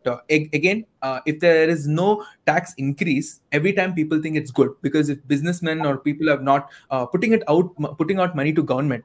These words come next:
they are going to have, the demand side improves। A lot of articles, like, even before you look at budget, if you looked at articles, they would say,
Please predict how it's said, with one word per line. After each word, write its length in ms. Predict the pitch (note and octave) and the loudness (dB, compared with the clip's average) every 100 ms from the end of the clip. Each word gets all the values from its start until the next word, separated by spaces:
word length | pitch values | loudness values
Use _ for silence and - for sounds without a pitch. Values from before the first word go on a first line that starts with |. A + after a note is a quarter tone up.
| _ | _
they 100 | - | -6
are 80 | C#3 | -2
going 200 | D#3+ E3 | 0 0
to 60 | - | -2
have, 280 | C3 B2+ - _ | 0 -2 -6 _
the 120 | C#3 D3+ | 0 4
demand 420 | E3 F3+ A3 G#3+ | 6 6 6 6
side 240 | G#3 F3+ | 4 4
improves। 440 | D3 B2+ A#2+ - _ _ _ - | 2 -2 -4 -8 _ _ _ 0
A 60 | |
lot 300 | D#3+ E3+ A3+ | 4 6 6
of 120 | B3+ - | 2 2
articles, 440 | D3+ D3+ D#3 D3+ | -2 -2 -4 -2
like, 160 | C#3+ C#3 | 0 0
even 220 | C#3+ E3+ | -2 -2
before 220 | D#3+ E3 | -2 -2
you 80 | D#3 | 0
look 160 | C3+ D3+ | 0 0
at 200 | C#3+ - | -2 -2
budget, 360 | B2+ C3 C3+ - C#3 | -4 -2 -4 -6 -4
if 100 | D3 | 2
you 60 | |
looked 200 | C#3+ C#3 | 2 6
at 160 | E3+ E3+ - | 4 4 0
articles, 400 | C3+ C3+ C#3+ C#3 | 0 0 -2 0
they 80 | C#3+ | 2
would 160 | D3 D3 | 0 0
say, 160 | F3 | -2